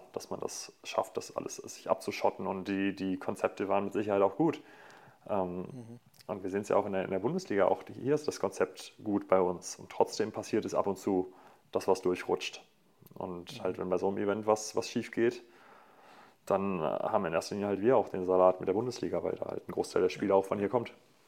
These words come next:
Speaker 2: Ja. Wobei, ich muss das noch mal einmal, ich hab, ich hab gestern Premier League kommentiert, da ist ja Mohamed Salah,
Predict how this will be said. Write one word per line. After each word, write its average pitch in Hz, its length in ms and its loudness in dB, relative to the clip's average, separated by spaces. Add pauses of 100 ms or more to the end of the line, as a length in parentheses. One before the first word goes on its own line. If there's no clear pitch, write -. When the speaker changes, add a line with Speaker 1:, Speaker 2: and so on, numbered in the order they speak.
(720)
Speaker 2:
Ja. - 80 -14 (640)
Wobei, 127 160 8
ich 131 100 0
muss 156 160 2
das 160 140 4
noch 143 100 2
mal 139 140 4
einmal, 143 220 0
ich 135 100 -2
hab, 135 100 2 (340)
ich - 80 -8
hab 143 120 -8
gestern 170 340 4
Premier 170 280 4
League 180 200 0
kommentiert, 180 480 2
da 170 80 4
ist 160 120 0
ja 151 120 6
Mohamed 151 400 0
Salah, 151 600 6